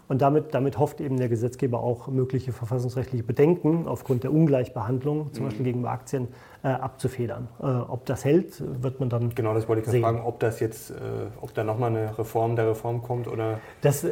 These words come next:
Speaker 1: das glaube ich
Speaker 2: steht
Speaker 1: jetzt
Speaker 2: in den
Speaker 1: nicht,
Speaker 2: Sternen?
Speaker 1: aber, aber ich könnte mir gut vorstellen, dass eben diese Frage auch einer gerichtlichen Klärung zugeführt wird. Und dann muss man sehen, was, was der
Speaker 2: Okay.
Speaker 1: B F H oder vielleicht, äh, Karlsruhe entscheidet.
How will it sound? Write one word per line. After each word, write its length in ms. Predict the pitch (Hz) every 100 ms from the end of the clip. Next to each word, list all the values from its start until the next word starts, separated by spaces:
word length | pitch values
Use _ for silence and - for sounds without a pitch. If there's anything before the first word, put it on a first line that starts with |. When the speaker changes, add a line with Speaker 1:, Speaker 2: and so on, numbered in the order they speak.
| 147
Speaker 1:
das 220 | 151 147
glaube 180 | 156 151
ich 60 | 139
Speaker 2:
steht 100 | 131
Speaker 1:
jetzt 60 |
Speaker 2:
in 60 | 165
den 60 | 226
Speaker 1:
nicht, 80 |
Speaker 2:
Sternen? 200 | 160 143
Speaker 1:
aber, 220 | 147 143 139
aber 340 | 139 135 131
ich 100 | 131
könnte 200 | 147 143
mir 60 | 131
gut 120 | -
vorstellen, 520 | 151 135 147 131 127
dass 180 | 120 -
eben 460 | 120 127 123 117 113 -
diese 340 | 127 135 143 156
Frage 720 | - 123 127 139 139 135 127
auch 340 | 127 - 123 147
einer 220 | 135 131
gerichtlichen 520 | 127 139 - 110 123
Klärung 500 | 123 131 127 123 117 - - - - -
zugeführt 640 | 143 120 117 123 117 120
wird. 140 | 117 117 131
Und 100 | 117
dann 140 | 120 123
muss 180 | 127
man 120 | 131 123
sehen, 240 | 127 123
was, 220 | 113 - - - - - - -
was 200 | 123 -
der 100 | 110
Speaker 2:
Okay. 120 | 123
Speaker 1:
B 20 |
F 120 | 123
H 140 | 127 123
oder 220 | 123 117
vielleicht, 420 | 120 117 113 -
äh, 160 | 135 123
Karlsruhe 480 | 127 127 - 120 117
entscheidet. 460 | 120 117 117 117